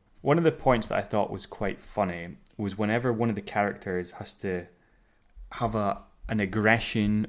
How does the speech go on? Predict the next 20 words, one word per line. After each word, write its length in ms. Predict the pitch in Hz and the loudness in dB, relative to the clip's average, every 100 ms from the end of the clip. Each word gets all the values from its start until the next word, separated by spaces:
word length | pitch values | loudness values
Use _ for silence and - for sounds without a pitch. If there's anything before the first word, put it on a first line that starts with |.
| - | -6
or 140 | 92 | -10
shout 680 | - - - 104 104 - - - - | -10 -6 2 2 2 -2 -18 -16 -14
towards 400 | - 104 104 98 - - | -6 0 0 -2 -8 -2
Maya, 360 | 101 98 95 | 0 2 0
who's 160 | 90 101 | -2 -4
deaf. 380 | - 98 90 - - - - _ _ - - | 0 0 0 -10 -20 -20 -20 _ _ -20 -2
You 80 | 120 | 0
know, 100 | 101 | 2
how 140 | - 131 | 2 2
do 80 | 135 | 4
you 360 | 131 120 110 - - - - _ _ - _ - | 4 4 2 -2 -20 -20 -20 _ _ -20 _ -10
show 360 | - - 120 104 | -4 2 4 4
aggression 540 | 98 104 107 - 95 | 4 4 4 2 -4
to 80 | 90 | -4
someone 340 | - 98 95 92 | 0 0 -2 -2
who's 220 | 98 92 | -4 -4
deaf 440 | - 104 98 - | 0 2 2 -2
with 100 | - | -12
just 260 | - 101 - | -8 -8 -4
words, 480 | 104 101 - - - | 0 0 0 -6 -8